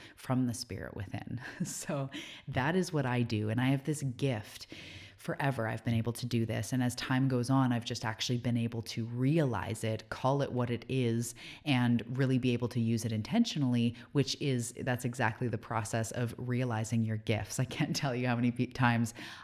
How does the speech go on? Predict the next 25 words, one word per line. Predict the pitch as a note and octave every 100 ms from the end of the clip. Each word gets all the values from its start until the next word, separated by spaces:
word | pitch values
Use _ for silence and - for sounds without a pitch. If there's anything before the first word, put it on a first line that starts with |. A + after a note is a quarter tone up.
| -
I | C3
tell | C3+ C3 A#2+
a |
client, | A2 B2+ B2 A#2 G#2+ - - -
"Your | - C3 D3+
gift | - C#3 C#3+ -
is | A2+ -
this." | B2 A2 -
They're | - A2+
like, | A2+ -
"What? | B2+ B3 C#4+ D4 D4
Anyone | D#4+ D#4+ B3+ G#3
can | G3
do | F#3+ F#3
that." | F3 D#3+ C#3
And | -
I'm | B2
like, | B2 C3+
"No, |
that's | B2+ C#3 -
your | G3
gift. | C3 B2+ D#3 -
That's | C3 -
your | D#3+
superpower. | - D3+ F3+ G3 C#3 A2+ A2+